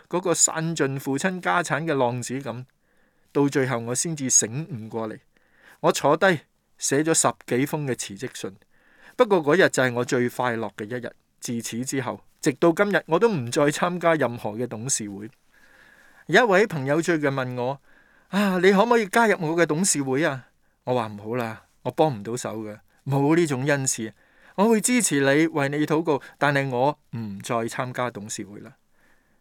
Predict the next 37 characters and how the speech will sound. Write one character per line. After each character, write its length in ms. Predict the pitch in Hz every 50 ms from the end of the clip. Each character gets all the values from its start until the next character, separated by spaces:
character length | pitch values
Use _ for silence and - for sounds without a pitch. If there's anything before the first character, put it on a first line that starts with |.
| _ _ -
嗱， 120 | 113 113
親 220 | - 156 147 143
愛 40 | 127
嘅 180 | 123 117 120 117
聽 140 | 127 120 113
眾 120 | 117 113
朋 140 | 113 113 104
友， 120 | 104 107 110 _ _ _ _ _ _ - - _ _ _ -
呢 120 | - 269
位 180 | 240 196 180 214
嘅 80 | 202
牧 120 | 180 160 147
師 340 | - - - 208 208 202
呢， 160 | 196 190 170 160
佢 320 | - 165 175 185 185 185
作 120 | - 185 170
出 120 | - 233
嘅 140 | 208 185 170
見 280 | 143 - 160 156 151 151
證 340 | 151 156 147 147 147 151 143
對 180 | - 151 151
我 160 | 143 135 139 139
哋 160 | 139 131 135
都 120 | 139 180
係 120 | 175 139 117
好 160 | 127 143 147
好 60 | 147
嘅 160 | 143 139 127
提 200 | - - 104 101
醒。 320 | 101 - 104 101 104 113 117 _ _ _ _ _ _ _ _ _ _ -
嗱， 140 | 156 165 170 160
唔 100 | 160 190
好 80 | 254
自 160 | 190 - 170 156
視 220 | - 151 143 143
過 200 | - 156 143 143
高， 280 | 135 - 175 165 151 131